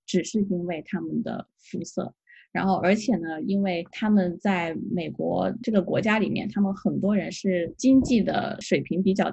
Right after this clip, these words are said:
低，所以他们去到的学校可能也不是很好，那也，也有这种教育资源分配的不公平的问题，然后就会导致说他们好像永远都得不到非常好的一些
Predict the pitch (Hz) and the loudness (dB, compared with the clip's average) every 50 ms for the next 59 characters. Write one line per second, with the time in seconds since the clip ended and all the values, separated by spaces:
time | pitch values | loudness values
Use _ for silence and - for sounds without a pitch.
0 | - _ - 196 190 196 196 196 _ _ _ _ _ _ _ - - - 208 208 | -4 _ -2 0 0 0 0 -2 _ _ _ _ _ _ _ -10 -2 2 2 4
1 | 185 170 202 247 214 214 202 190 208 - - 302 240 226 214 208 - - - - | 4 2 2 2 4 4 4 4 2 0 0 2 2 2 2 0 0 -2 -2 -4
2 | - 202 - - - 165 160 - - 233 214 185 196 - - - - - 185 - | -4 -8 -8 -4 -4 -4 -2 0 0 0 0 0 -2 -4 -4 -4 -4 -2 -4 -4
3 | - _ - 180 - - 302 - 202 165 - 185 - - 196 - - - 185 180 | -6 _ -16 -12 -6 -4 -2 -2 -2 -4 -4 -8 -8 -8 -10 -8 -6 -6 -4 -4
4 | 180 175 175 - 175 180 185 190 170 - - 185 180 - - - - _ _ _ | -2 -2 -2 -2 0 0 0 0 -2 -4 -8 -14 -12 -10 -12 -14 -14 _ _ _
5 | _ _ _ _ - 233 214 196 196 180 190 - 202 202 196 175 165 175 196 - | _ _ _ _ 2 4 6 6 6 4 2 2 2 4 4 2 0 -2 2 4
6 | 202 190 202 208 233 208 180 170 - - 185 180 - 214 226 233 226 - 180 185 | 4 4 4 4 2 2 2 0 0 -2 -2 0 2 4 4 4 4 2 0 0
7 | 190 185 175 196 190 190 202 - - 196 - - - 170 170 180 180 180 185 185 | 0 2 2 2 2 2 0 -2 -4 -6 -4 -4 -4 -4 -2 -2 -2 0 -2 0
8 | 190 196 208 - - - 190 - - 175 - - 170 165 - - 180 165 165 180 | 0 -2 -2 -2 -4 -4 -4 -4 -6 -6 -4 -4 -8 -6 -4 -4 -4 -4 -6 -8
9 | - 175 - - 190 165 165 - - 190 180 175 190 208 202 190 175 170 165 190 | -8 -8 -6 -4 -6 -6 -4 0 2 4 6 6 8 8 8 6 4 2 2 2
10 | 185 180 165 156 - 175 185 202 180 180 - 208 190 196 185 180 - 208 - - | 2 2 2 0 0 2 2 2 2 2 2 2 2 2 0 -4 -4 -6 -6 -4
11 | - - 170 170 180 - 190 175 170 170 165 | -4 -4 -4 -6 -6 -2 -2 -2 -2 -4 -4